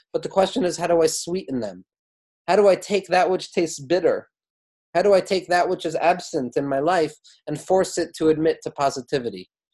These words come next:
And that's where Bina comes in. Bina is the source in my mind where I'm able to look at all separation and say,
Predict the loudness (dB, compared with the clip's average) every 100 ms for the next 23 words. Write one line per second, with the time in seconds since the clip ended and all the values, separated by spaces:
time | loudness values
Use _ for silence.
0 | _ _ -6 0 2 2 2 0 2 0
1 | 2 2 0 -2 -8 -8 -2 0 2 0
2 | -2 -6 -6 -2 0 0 -2 0 2 2
3 | 2 0 0 0 0 0 -2 -2 -4 -4
4 | 0 0 0 0 0 -2 0 -2 0 -4
5 | -4 -6 -2 0 0 -2